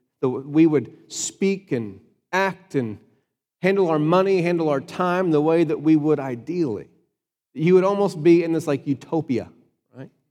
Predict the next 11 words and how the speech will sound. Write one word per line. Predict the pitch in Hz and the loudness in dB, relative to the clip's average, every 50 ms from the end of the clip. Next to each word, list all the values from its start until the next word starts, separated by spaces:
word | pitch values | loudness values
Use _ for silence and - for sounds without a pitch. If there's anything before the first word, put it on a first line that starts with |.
| _ _ _ _ _ _ _ _ _ _ _ _ _ _ _ _ _ _ _ _ _ _ _ _ _ _ _ _ _ _ _ _ _ _ _ _ _ _ _ _ _ _ _ _ _ _ _ _ _ _ _ _ _ _ _ _ _ _ _ _ _ _ _ _ - | _ _ _ _ _ _ _ _ _ _ _ _ _ _ _ _ _ _ _ _ _ _ _ _ _ _ _ _ _ _ _ _ _ _ _ _ _ _ _ _ _ _ _ _ _ _ _ _ _ _ _ _ _ _ _ _ _ _ _ _ _ _ _ _ 0
And | 175 185 | 4 6
it | 208 240 | 6 6
all | 269 262 226 | 6 2 -2
sounds | - - - 247 262 262 240 202 170 143 113 | -4 -2 -2 0 2 2 2 2 2 0 -2
great. | 110 110 107 90 73 - - 120 | -4 -6 -6 -6 -6 -10 -12 -12
It | 135 139 | -12 -10
does, | 180 226 160 147 131 | -8 -6 -6 -6 -6
it | 127 139 | -6 -6
does | 165 170 143 - - | -4 -6 -6 -8 -8
sound | - 170 143 127 131 131 | -10 -10 -8 -8 -6 -2
great. | 147 139 104 - | -2 -2 -2 -4